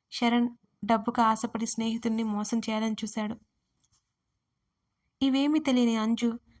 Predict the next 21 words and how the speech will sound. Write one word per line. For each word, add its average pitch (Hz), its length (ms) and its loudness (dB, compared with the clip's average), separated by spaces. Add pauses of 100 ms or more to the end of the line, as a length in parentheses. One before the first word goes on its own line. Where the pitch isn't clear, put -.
(220)
గగన్ 240 220 6
కోసం 240 300 0
శరణ్ 220 300 0
మాటలు 214 320 -2
నమ్మి 220 380 -2 (360)
శరణ్కి 226 520 -2
సహాయం 220 400 -2 (100)
చేసింది. 220 420 -8 (2500)
వాళ్ళే 269 480 6
అంజు 220 260 0
కంట 226 320 0 (640)
ధరణి 226 320 2
సూర్య 233 280 0
ఫోటోలు 220 380 -4
పడేలా 220 460 -2
చేశారు. 220 340 -6 (500)
ఆ 226 80 4
తర్వాత 233 400 0
అంజు 220 580 -4 (260)
సూర్యతో 262 420 0
మాట్లాడడం, 214 600 -2